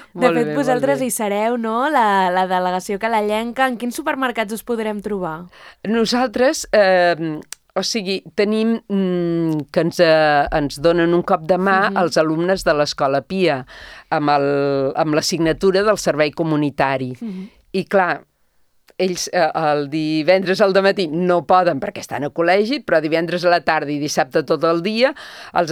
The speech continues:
Speaker 2: tenim distribuïts a tot ple de puestos. O sigui, el te-, els tenim a Arenys, a la Riera del Pare Fita,
Speaker 1: Mhm.
Speaker 2: al vuitanta-set, a, a Canet, també,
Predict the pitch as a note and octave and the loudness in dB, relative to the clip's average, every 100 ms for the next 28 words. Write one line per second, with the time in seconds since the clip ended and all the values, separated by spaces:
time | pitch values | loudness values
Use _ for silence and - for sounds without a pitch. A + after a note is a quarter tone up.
0 | E3 E3+ E3+ F3+ F3+ E3+ F#3+ - F#3 F3 | 0 0 2 2 2 0 -2 -2 -2 0
1 | G3 A#3+ A#3+ F3+ F3+ C#3+ F3+ E3+ D3+ D3+ | 0 -2 -2 -2 -2 -2 0 0 0 -2
2 | D3 - D3 D#3 - E3+ D3 C#3+ C3+ F3 | -4 -6 -2 -2 0 -2 -2 -4 -2 -2
3 | - D#3+ E3+ - E3 C#3+ - - - - | -2 -2 -2 -2 -4 -4 -8 -20 -20 -4
4 | E3+ E3 D3 C#3+ C#3+ F3 C#4 B4+ - E3+ | -2 0 0 0 2 2 2 0 0 2
5 | E3 D#3+ D#3 D#3+ D#3+ E3 D#3 D3 C#3+ C#3+ | 2 0 -2 0 2 4 4 4 2 2
6 | C#3+ C#3+ C3+ C#3 - C#3+ C#3+ - A#3 A3+ | 0 0 0 -2 0 0 -2 -4 -6 -2
7 | C#4+ A#4+ C5+ A4 F3 C#3 C3 C3 - C3 | 0 0 -2 -4 -4 -4 -6 -6 -6 -4
8 | D3 - C#4+ F4 A#4 - - - - - | -4 -2 0 0 -2 -8 -20 -20 -20 -20
9 | - - _ - G3 F3+ E3+ E3 D#3+ D#3 | -20 -20 _ 2 4 6 6 6 4 4
10 | D3 C#3+ C#3 - _ - - _ _ _ | 4 2 0 -4 _ -20 -20 _ _ _
11 | _ _ - D#3+ D#3+ F3+ A#3+ C#4+ - - | _ _ -4 0 2 2 2 0 -2 -2
12 | F3 F#3+ C4+ E4 | 0 2 2 2